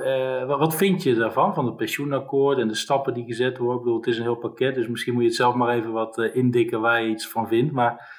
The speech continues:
wat, wat vind, hoe kijk je daar tegenaan?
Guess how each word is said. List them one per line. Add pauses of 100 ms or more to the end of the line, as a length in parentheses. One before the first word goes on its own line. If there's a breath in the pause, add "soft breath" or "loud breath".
(340 loud breath)
wat,
wat
vind,
hoe
kijk
je
daar
tegenaan?